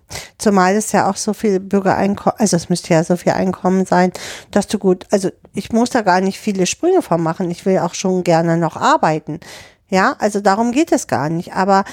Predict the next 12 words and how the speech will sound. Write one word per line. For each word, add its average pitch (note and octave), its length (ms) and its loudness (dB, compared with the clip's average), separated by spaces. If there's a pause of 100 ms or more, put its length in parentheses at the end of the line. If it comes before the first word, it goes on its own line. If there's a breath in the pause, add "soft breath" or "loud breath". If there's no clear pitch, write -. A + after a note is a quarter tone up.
(200 loud breath)
dass A3 220 0
man, A#3+ 260 2 (160)
äh, - 140 -12 (920)
bequem, A#3+ 640 0
ohne B3+ 300 4
jetzt A3+ 440 0
sich - 220 -6
zehnmal A3+ 380 2
umzudrehen, A3+ 600 -2
einfach F#3+ 320 -2
leben F3+ 240 0
kann. D#3+ 300 -6